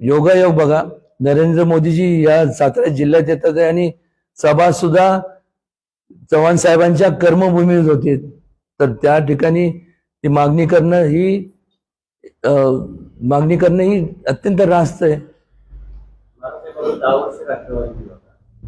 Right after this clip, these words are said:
Speaker 2: आपल्याला प्रत्येक पातळीवर, प्रत्येक निवडणुकीच्या वेळी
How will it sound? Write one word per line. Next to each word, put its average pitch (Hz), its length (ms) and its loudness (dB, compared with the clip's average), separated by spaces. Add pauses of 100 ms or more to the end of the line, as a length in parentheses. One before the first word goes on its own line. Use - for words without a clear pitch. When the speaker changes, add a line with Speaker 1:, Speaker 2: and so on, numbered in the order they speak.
(260)
Speaker 2:
आपल्याला 135 560 -4
प्रत्येक - 540 -18
पातळीवर, 131 560 -6
प्रत्येक - 460 -20
निवडणुकीच्या 131 640 -20
वेळी 120 380 -20